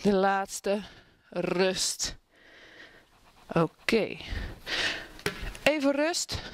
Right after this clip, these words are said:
Daarna ga je klaarzetten voor de laatste oefening. Je komt met je bovenlichaam op de bal liggen. Knieën zet je eronder. Stevig in de mat duwen. En dan gaan we voor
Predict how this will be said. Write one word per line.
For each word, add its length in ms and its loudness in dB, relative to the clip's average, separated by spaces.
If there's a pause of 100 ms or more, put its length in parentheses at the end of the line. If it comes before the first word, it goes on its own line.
(160)
Daarna 360 2
ga 120 -6
je 120 -4
klaarzetten 760 -4
voor 220 0
de 120 0
laatste 460 0
oefening. 520 -2 (500)
Je 120 2
komt 160 2
met 120 -2
je 60 -4
bovenlichaam 840 0 (100)
op 200 0
de 100 -2
bal 280 2
liggen. 340 -2 (460)
Knieën 460 2 (200)
zet 320 0
je 100 -4
eronder. 560 0 (240)
Stevig 380 0
in 100 0
de 60 -2
mat 240 2
duwen. 460 2 (1800)
En 160 4
dan 120 4
gaan 180 2
we 80 2
voor 400 2